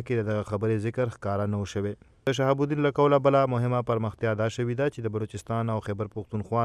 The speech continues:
نه د هغه ټولو نیمو قبایلي سیمو حیثیت ختم کړی شوی دی چې د انګریز په حکومت کې ورته حاصل شوی و. خو د فاټا اصلاحاتو لپاره مبارز اجاز مومند د حکومت د هلو ځلو نه مطمئن نه ښکاري.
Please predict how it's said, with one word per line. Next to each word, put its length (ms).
نه 60
د 100
هغه 220
ټولو 320
نیمو 300
قبایلي 420
سیمو 300
حیثیت 360
ختم 280
کړی 160
شوی 220
دی 120
چې 420
د 20
انګریز 340
په 100
حکومت 320
کې 140
ورته 260
حاصل 320
شوی 220
و. 100
خو 100
د 280
فاټا 260
اصلاحاتو 480
لپاره 460
مبارز 560
اجاز 420
مومند 340
د 160
حکومت 360
د 140
هلو 160
ځلو 240
نه 260
مطمئن 400
نه 80
ښکاري. 320